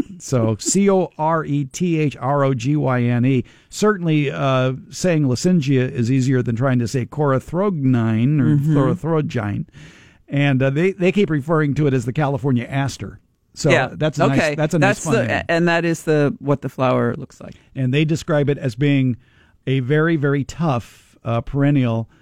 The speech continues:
Speaker 1: that's found in, in most areas of California. The only area they say we have not seen it is in the desert. And, uh,
Speaker 2: It does, yeah, a little bit of water
Speaker 1: Yep.
Speaker 2: helps.
Speaker 1: It tolerates salt, great for a butterfly garden.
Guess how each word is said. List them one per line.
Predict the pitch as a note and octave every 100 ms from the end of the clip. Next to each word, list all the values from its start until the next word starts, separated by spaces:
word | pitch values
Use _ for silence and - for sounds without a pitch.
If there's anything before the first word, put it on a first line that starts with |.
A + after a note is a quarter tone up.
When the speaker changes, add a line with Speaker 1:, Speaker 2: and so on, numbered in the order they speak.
| _
Speaker 1:
that's | - A2+
found | - D3+ C#3 B2+
in, | A#2+ B2+
in | B2
most | A#2+ C3 C3
areas | C#3+ C3+ C3 B2 A#2+ -
of | -
California. | - C#3 B2+ A2+ C#3 C3 C3
The | A#2+ A2+
only | B2+ C#3 C3
area | C3 C3+ B2+
they | B2
say | B2+ C3
we | B2+ G#2+
have | A#2+ G#2+
not | A2+
seen | - - D3+
it | C#3 - - -
is | C3
in | C3
the | B2
desert. | G#2+ A#2 A#2 F2 - _ _ _ _ _ _ _ _ -
And, | - A#2 A2+ A2 A2
uh, |
Speaker 2:
It | C#3
does, | G#2+ D#3 -
yeah, | C3+ A2+
a |
little | A#2 D#3+ F3
bit | D#3+
of | D3+ C#3+ -
water | C#3 C3+ C3 C3 - _ _ _ -
Speaker 1:
Yep. | -
Speaker 2:
helps. | - - - - _
Speaker 1:
It | C3
tolerates | B2+ D3 D#3 D3 D3 -
salt, | - D#3+ A3 - -
great | C#3 C#3
for | C3+
a | A#2+
butterfly | C#3 E3 E3 D#3+
garden. | D3 D#3 D3+ D3 D#3